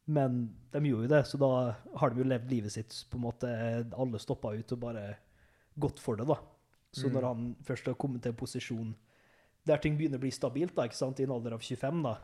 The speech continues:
Speaker 1: eh, og da har han jo også, eh,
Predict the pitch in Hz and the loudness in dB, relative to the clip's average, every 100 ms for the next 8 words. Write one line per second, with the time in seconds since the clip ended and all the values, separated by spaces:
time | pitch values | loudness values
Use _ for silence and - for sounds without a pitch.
0 | - - _ _ - - - _ - _ | -16 -20 _ _ -20 -20 -20 _ -20 _
1 | _ 147 139 131 131 131 139 131 123 120 | _ 4 6 6 4 6 8 8 4 2
2 | 113 - - - - 131 120 123 | 0 -6 -8 -4 2 2 4 2